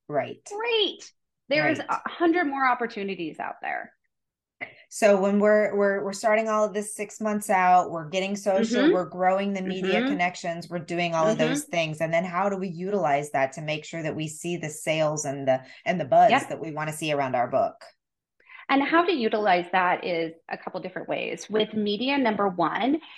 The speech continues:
Speaker 2: it's being relevant to what they're looking for. So what I mean by that is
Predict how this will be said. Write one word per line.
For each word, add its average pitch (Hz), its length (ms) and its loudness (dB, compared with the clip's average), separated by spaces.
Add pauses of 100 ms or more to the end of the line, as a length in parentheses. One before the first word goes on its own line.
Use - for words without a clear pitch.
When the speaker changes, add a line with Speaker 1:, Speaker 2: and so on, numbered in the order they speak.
(160)
Speaker 2:
it's 226 400 4 (1120)
being 262 320 0
relevant 220 520 2
to 233 100 -4
what 196 240 -2
they're 190 200 -4
looking 160 380 -8
for. 113 220 -6
So 208 160 -4
what 226 140 4
I 262 100 2
mean 226 220 2
by 196 160 4
that 180 360 4
is 196 120 -10